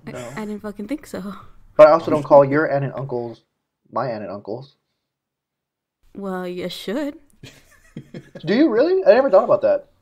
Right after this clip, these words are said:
Speaker 2: Do you call? Would you call
Speaker 1: Yes, I
Speaker 2: your
Speaker 1: would
Speaker 2: sp-
Speaker 1: call, I would call your uncles, uncle whatever.
Speaker 2: Hmm.
Speaker 1: I don't wanna just say names <laughs> on, on the air, but you know.
Speaker 3: You know,
Speaker 2: Oh.
Speaker 3: us being Hispanics, no tias and tios?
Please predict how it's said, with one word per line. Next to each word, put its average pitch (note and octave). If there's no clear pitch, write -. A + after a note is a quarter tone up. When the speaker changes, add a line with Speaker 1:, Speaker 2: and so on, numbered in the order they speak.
Speaker 2:
Do F3
you G3
call? G#3
Would D#3
you F3+
call C#4+
Speaker 1:
Yes, D#4+
I C#4+
Speaker 2:
your D4
Speaker 1:
would D#4+
Speaker 2:
sp- -
Speaker 1:
call, D#4
I D4+
would E4+
call D#4+
your D4
uncles, A3
uncle A3+
whatever. A#3+
Speaker 2:
Hmm. D#3+
Speaker 1:
I G#3
don't G#3+
wanna G#3+
just G#3
say F#3
names F#3
<laughs> -
on, G3+
on C4+
the G3+
air, G3+
but F#3
you A#3
know. -
Speaker 3:
You C#3+
know, B2+
Speaker 2:
Oh. B2
Speaker 3:
us C3
being D3+
Hispanics, A2+
no A#2
tias B2+
and G#2
tios? C3